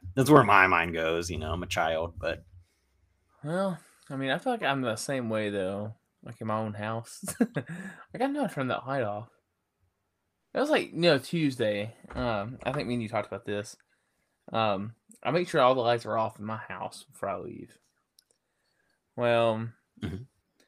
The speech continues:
Speaker 2: Tuesday, I knew the pest control guy was coming. Yeah, he decided to leave on every single light in my house a minute before he left.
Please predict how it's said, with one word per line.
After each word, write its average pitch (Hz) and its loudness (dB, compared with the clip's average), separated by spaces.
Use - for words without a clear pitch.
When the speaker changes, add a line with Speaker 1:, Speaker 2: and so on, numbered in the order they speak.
Speaker 2:
Tuesday, 113 0
I 113 0
knew 127 0
the 113 -2
pest - -4
control 107 -8
guy 104 -4
was 107 -8
coming. 104 -6
Yeah, 123 4
he 180 4
decided 165 4
to 151 2
leave 151 6
on 143 6
every 180 10
single 156 4
light 123 6
in 113 -6
my 107 -2
house 113 2
a 87 -14
minute 120 -8
before 123 -2
he 117 0
left. 117 0